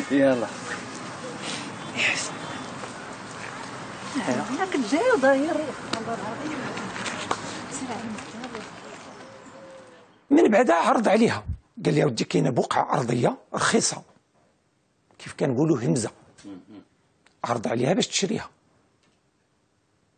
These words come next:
Speaker 2: وقال لها هو غادي يعاونها في البني، غادي يدبر ليها على الفلوس، غادي يتسلف ليها الفلوس، غادي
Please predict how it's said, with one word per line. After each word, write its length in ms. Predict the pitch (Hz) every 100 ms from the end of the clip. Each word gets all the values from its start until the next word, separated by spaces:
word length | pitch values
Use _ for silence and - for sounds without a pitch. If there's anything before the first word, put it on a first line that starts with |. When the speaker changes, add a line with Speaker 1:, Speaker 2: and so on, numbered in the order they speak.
| _
Speaker 2:
وقال 300 | - 131 170
لها 180 | 139 202
هو 260 | - 175 196
غادي 460 | 180 185 185 240
يعاونها 640 | 175 180 208 170 185 349 - _ _ _ _ _ _
في 120 | -
البني، 440 | 240 208 220 185 - _ - _ -
غادي 180 | 147 175
يدبر 320 | 135 240 165
ليها 160 | 165 -
على 140 | 165
الفلوس، 340 | 131 226 294
غادي 180 | - 170
يتسلف 380 | 175 - 170 -
ليها 100 | 170
الفلوس، 320 | 160 240 -
غادي 240 | - 170